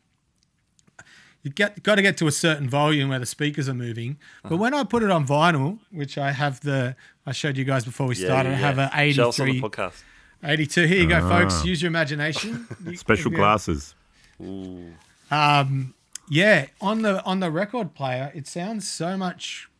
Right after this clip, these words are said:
Speaker 1: like, more alive. And I know I'm gonna probably get shot down as one of these guys who says vinyl and analog's better.
Speaker 2: Ooh,
Speaker 1: But there is
Speaker 2: audiophile.
Speaker 1: just,
Speaker 3: It
Speaker 1: there is just
Speaker 3: absolutely is.
Speaker 1: there's something about it. I don't know whether it's the connection, whether it's the,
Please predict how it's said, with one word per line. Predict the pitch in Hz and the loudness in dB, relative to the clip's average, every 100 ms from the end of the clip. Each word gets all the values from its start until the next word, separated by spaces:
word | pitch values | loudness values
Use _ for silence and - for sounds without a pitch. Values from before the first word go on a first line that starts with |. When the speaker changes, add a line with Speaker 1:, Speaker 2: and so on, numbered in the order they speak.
| - | -10
Speaker 1:
like, | 165 - | -10 -6
more | 143 147 | -4 -2
alive. | 131 127 131 123 113 - - | -2 0 0 0 -4 -18 -6
And | 143 147 | -2 0
I | 151 | 2
know | 160 | 6
I'm | 160 151 | 6 4
gonna | 147 143 131 - - - - | 0 0 -2 -8 -20 -20 -4
probably | 151 151 135 131 _ _ - _ - | -2 -2 -4 -8 _ _ -20 _ -8
get | 147 127 | -6 -4
shot | 160 143 | -2 -2
down | 143 143 143 | 0 0 0
as | 123 | -2
one | 139 | -4
of | 135 | -4
these | 131 120 | -4 -6
guys | 139 131 135 - | -4 -2 -2 -4
who | 131 | -6
says | 120 143 127 123 - - _ 117 | -6 -4 -6 -6 -8 -14 _ -12
vinyl | 127 131 127 123 | -8 -6 -4 -4
and | 123 | -4
analog's | 123 123 123 120 - | -4 -4 -6 -8 -10
better. | 131 123 117 131 _ - | -8 -8 -8 -12 _ -18
Speaker 2:
Ooh, | 95 95 | -8 -2
Speaker 1:
But | 175 | 4
there | 110 104 | 4 4
is | 104 | 2
Speaker 2:
audiophile. | |
Speaker 1:
just, | - 95 87 _ _ _ _ - | -2 -4 -6 _ _ _ _ -8
Speaker 3:
It | |
Speaker 1:
there | 180 | -6
is | 208 | -2
just | - | 2
Speaker 3:
absolutely | 117 - 107 98 101 | 2 2 0 2 4
is. | 101 85 - - | 4 2 -4 -8
Speaker 1:
there's | 185 | -6
something | - 208 214 196 190 | -2 -2 -2 -4 -4
about | 151 156 165 165 | -2 0 2 0
it. | - | 0
I | 160 | 0
don't | 180 | 0
know | 196 190 | 0 2
whether | 180 | 2
it's | 175 - | 0 -2
the | 151 | -8
connection, | - 147 160 - - 165 160 165 156 _ _ _ - | -6 -4 -4 -4 -4 -2 -2 -4 -6 _ _ _ -6
whether | 143 147 147 | -2 0 0
it's | 139 - | -2 -6
the, | 143 143 131 | -2 0 0